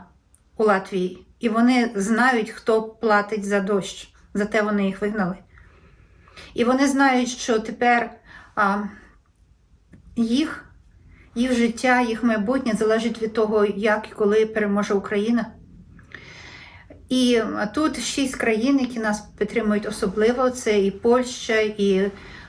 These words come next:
Латвія, Литва, Естонія. М, це багато хто з країн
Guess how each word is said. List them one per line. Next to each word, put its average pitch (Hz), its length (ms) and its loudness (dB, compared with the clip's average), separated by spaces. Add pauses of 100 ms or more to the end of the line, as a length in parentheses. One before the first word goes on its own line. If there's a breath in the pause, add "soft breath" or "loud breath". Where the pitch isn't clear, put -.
Латвія, 208 560 2
Литва, 202 600 0
Естонія. 208 840 -2 (180)
М, 190 420 -2
це 226 160 0
багато 214 460 0
хто 208 360 0
з 196 360 -2 (140)
країн 233 560 0